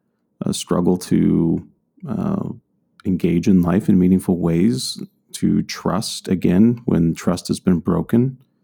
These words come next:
Uh, it can show up physically, uh, the struggle to eat food or to take care of themselves well. So it shows up with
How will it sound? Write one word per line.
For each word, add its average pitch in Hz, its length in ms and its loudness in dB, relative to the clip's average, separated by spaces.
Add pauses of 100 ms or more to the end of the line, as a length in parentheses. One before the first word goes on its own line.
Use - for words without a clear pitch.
(640)
Uh, 87 100 -2
it 85 100 -4
can 90 100 -4
show 87 240 0
up 82 200 -4
physically, 107 600 0 (340)
uh, 82 400 -2
the - 260 -2 (340)
struggle 90 380 -2
to - 160 -2
eat - 160 -2
food 104 480 2
or 85 340 -2 (580)
to - 60 -6
take 92 180 -2
care 87 220 -2
of 87 80 0
themselves 101 500 0
well. 98 460 0 (180)
So 92 500 -4
it - 100 -6
shows 107 320 0
up 107 200 -2
with 98 160 -2